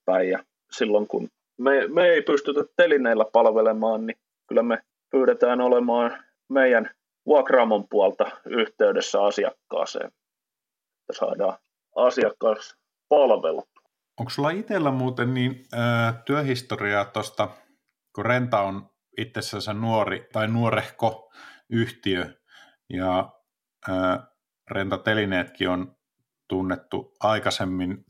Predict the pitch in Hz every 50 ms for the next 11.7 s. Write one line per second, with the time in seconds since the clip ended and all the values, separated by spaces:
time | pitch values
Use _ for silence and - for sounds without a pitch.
0 | _ - 113 113 113 107 95 87 87 - _ - 90 85 82 - _ - 82 85
1 | 90 90 90 87 85 85 85 82 82 82 82 82 85 87 - _ _ _ _ _
2 | _ _ _ _ _ - 104 - - 104 - 135 151 143 127 104 - 104 98 101
3 | 104 113 135 135 - - 92 90 90 90 90 87 85 - - - 85 82 82 -
4 | - 82 - - _ _ _ _ _ _ - - 92 92 87 - - - - 101
5 | 98 98 87 85 - 92 87 95 92 90 87 82 80 - - - - - - _
6 | _ _ _ _ _ _ _ _ _ _ _ _ _ _ _ _ _ _ _ _
7 | _ _ _ _ _ _ _ _ _ _ _ _ _ _ _ _ _ _ _ _
8 | - - 175 190 180 175 - - 190 185 170 170 _ - - 208 - - - -
9 | - 131 120 - - - - 117 107 110 117 113 104 110 104 - - 104 101 101
10 | 98 95 95 98 98 101 101 92 - - _ _ _ _ _ _ _ _ _ _
11 | _ _ _ _ 117 113 113 113 107 107 104 104 104 104